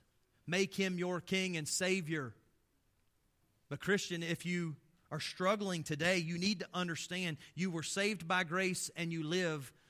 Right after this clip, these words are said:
by grace, just like Isaac. How about Genesis thirty-three and forty-five? Two of the greatest passages in all of Scripture show the heart of God unlike anything you and I can understand. Jacob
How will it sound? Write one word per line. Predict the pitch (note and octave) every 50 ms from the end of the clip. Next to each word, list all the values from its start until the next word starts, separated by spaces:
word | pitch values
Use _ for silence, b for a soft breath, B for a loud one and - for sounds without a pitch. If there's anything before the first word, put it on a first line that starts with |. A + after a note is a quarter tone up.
| b b b
by | C#3 D#3+ E3 E3+
grace, | E3 D3+ F3 E3+ D#3 D3 B2+ - -
just | - - F3+ F3+ E3 -
like | F3 E3 E3 D#3 -
Isaac. | C#3+ D3 D3 D#3 D#3 B2+ C3+ C3+ B2+ - - - _ _ _ _ _ _ _ _ b b b b b
How | F3+
about | F#3+ G#3 G3 E3
Genesis | C#3 G3 G#3 G3+ - - F3+ -
thirty-three | - - G3 G3 F#3+ F3+ - F#3+ F#3 G3 F#3+
and | F3+ D#3+ -
forty-five? | - F#3 F#3 F3 E3 - - F#3 E3+ E3 D3+ C3+ C3+ - B B B B
Two | - G3+ G3
of | F3+
the | E3 E3+
greatest | B2 B2+ D#3+ F3+ F#3 F3+ F3+ F#3 - -
passages | - - F3 F3+ E3+ D#3+ - D#3+ D3 E3 D3+
in | D#3 D#3
all | D3+ C#3 D#3+ E3 E3+
of | D#3+ B2+
Scripture | - - F3+ E3+ - - D3 C3 B B B B
show | B - G3 F#3+
the | F3 E3+
heart | C3+ - F3 F3 F3+
of | E3+ C#3 C3
God | E3 E3 E3+ E3+ E3+ -
unlike | D#3 E3 E3 E3 E3+ E3 D#3 -
anything | D3+ F3 F#3 F#3 D#3 - - E3+ E3 D#3+ D3+
you | D#3+ E3 E3
and | E3
I | D#3+ E3 D#3+
can | D3+ - D3 C3 - B B B B
understand. | E3 E3+ F3 E3 D#3 - - - F3 F3 D#3+ D3 C#3+ B2 B B B B B B B B _ _ _ -
Jacob | A#2 A2+ D#3+ F3 G3+ G#3 F#3 A3+ A3 G#3 A3 -